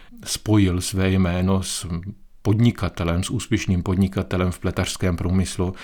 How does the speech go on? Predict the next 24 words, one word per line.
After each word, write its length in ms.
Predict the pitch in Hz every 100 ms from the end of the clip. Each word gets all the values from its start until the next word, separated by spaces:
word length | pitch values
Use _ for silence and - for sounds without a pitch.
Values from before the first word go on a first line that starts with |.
| - -
Andrejem 560 | 107 98 98 95 90
Gillérem 800 | 87 85 104 98 95 90 101 113 123 - - - -
a 380 | - - 98 92
v 120 | 92
roce 260 | 95 95 -
třicet 480 | - - 127 - 92
tři, 300 | - - 101
tedy 220 | - 90
devatenáct 520 | 92 95 95 101 98 -
set 120 | 95
třicet 360 | - 95 98
tři, 300 | - - 92 - - -
vyústilo 640 | 92 87 92 - 92 90
tohle 280 | 85 85 85
spojení 460 | - - 85 85 82
v 60 |
založení 500 | 87 87 85 98 92
firmy 500 | 85 90 82 85 95 - - - - - - - -
a 60 |
vlastně 320 | 98 95 110
nejenom 260 | 104 110 110
firmy, 400 | - 95 92 95
ale 160 | 87 85
také 420 | 85 - 90